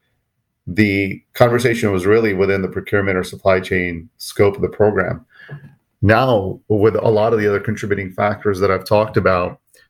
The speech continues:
the companies are almost looking at their organization and saying, "Hey, yes, we value supplier diversity is important, but do we really live and breathe diversity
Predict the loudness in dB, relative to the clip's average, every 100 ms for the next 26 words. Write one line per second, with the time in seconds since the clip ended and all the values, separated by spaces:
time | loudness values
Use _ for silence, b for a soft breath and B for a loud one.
0 | _ -14 0 2 2 0 2 2 2 -2
1 | -2 -2 -2 -2 0 -2 -2 -8 _ _
2 | _ -4 0 2 0 0 0 0 -6 -2
3 | -2 0 -2 0 0 0 -4 -4 -2 -2
4 | -4 -8 0 2 2 0 0 -2 -6 -6
5 | 0 2 2 0 0 -2 -2 -4 -2 0
6 | 0 -4 -8 _ _ _ _ 2 2 0
7 | -8 _ -2 2 4 2 2 2 0 0
8 | -2 -2 0 0 2 2 -2 -4 -4 -8